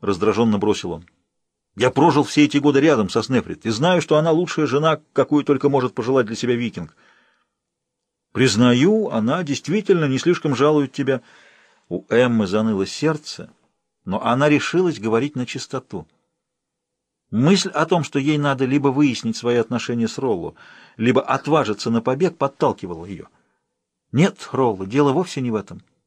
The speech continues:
Снефрит желает моей гибели. Ей не удалось погубить меня во время охоты". Ты сам был тому свидетель. Поэтому она решила извести меня колдовством. "На охоте она промахнулась", —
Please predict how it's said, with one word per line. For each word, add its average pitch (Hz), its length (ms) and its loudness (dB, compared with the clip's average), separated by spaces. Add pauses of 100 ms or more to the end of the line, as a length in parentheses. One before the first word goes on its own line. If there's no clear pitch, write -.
(220)
Снефрит 139 560 0
желает 156 400 -2
моей 143 200 -2
гибели. 104 420 -8 (1000)
Ей 156 280 4
не 175 120 6
удалось 185 420 4
погубить 135 400 0
меня 127 220 0
во 127 100 4
время 135 260 0
охоты". 170 400 -2 (600)
Ты 208 100 -4
сам 190 260 -2
был 165 120 -2
тому 156 200 -4
свидетель. 143 480 -4 (480)
Поэтому 160 420 2
она 147 240 2
решила 180 360 2
извести 139 520 -2
меня 135 200 0
колдовством. 143 680 -2 (1600)
"На 92 240 0
охоте 135 440 2
она 113 200 2
промахнулась", — 113 800 0